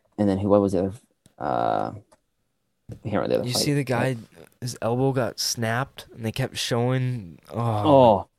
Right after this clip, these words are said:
Speaker 2: my God.
Speaker 1: He, his, his
Speaker 2: Yeah.
Speaker 1: arm was flopping up and down.
Speaker 2: Oh, my
Speaker 1: Yeah.
Speaker 2: God. It was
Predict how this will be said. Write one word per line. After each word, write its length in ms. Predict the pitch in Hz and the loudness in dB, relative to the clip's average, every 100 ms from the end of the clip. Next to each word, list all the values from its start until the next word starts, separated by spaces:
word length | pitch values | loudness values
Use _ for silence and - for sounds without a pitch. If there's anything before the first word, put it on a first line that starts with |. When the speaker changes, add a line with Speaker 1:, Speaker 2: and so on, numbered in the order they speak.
| _ | _
Speaker 2:
my 140 | 117 | -10
God. 220 | 113 104 104 _ _ | -8 -8 -10 _ _
Speaker 1:
He, 180 | - 143 | 0 6
his, 140 | 147 - | 6 6
his 260 | 139 151 | 6 6
Speaker 2:
Yeah. 60 | 131 | 8
Speaker 1:
arm 160 | 123 | 8
was 140 | 127 120 | 8 6
flopping 440 | - 131 117 131 | 4 4 6 6
up 120 | 123 | 6
and 100 | 117 | 6
down. 260 | 117 110 120 | 6 6 6
Speaker 2:
Oh, 520 | 147 139 120 101 98 | 4 0 -4 -6 -8
my 160 | 95 90 | -10 -8
Speaker 1:
Yeah. 300 | 139 127 104 - | 0 4 4 2
Speaker 2:
God. 600 | 127 123 117 98 87 73 | -2 0 -2 -2 -6 -8
It 220 | 104 95 | -8 -6
was 600 | 92 87 95 - - | -6 -8 -10 -12 -14